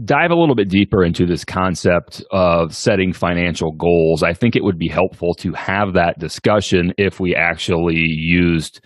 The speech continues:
a hypothetical financial goal to have that discussion around. And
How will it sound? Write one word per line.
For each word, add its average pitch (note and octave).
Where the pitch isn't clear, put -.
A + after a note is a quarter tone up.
a D#2
hypothetical E2
financial E2+
goal D#2+
to D#2+
have E2
that F2
discussion -
around. F#2
And F2+